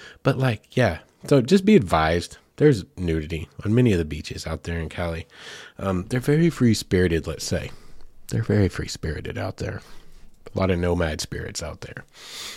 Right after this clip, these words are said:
But Big Sur, uh, Lime Kiln is an absolutely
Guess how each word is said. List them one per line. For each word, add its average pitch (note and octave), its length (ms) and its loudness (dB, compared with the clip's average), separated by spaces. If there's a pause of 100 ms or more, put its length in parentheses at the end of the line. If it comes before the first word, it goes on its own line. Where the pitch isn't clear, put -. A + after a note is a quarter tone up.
(100)
But A2 380 2
Big D#3+ 180 4
Sur, F#2+ 440 0
uh, F2 240 0
Lime A#2+ 260 2
Kiln G2 360 -2 (260)
is A2+ 280 0
an G2 140 -4
absolutely F#2+ 680 -2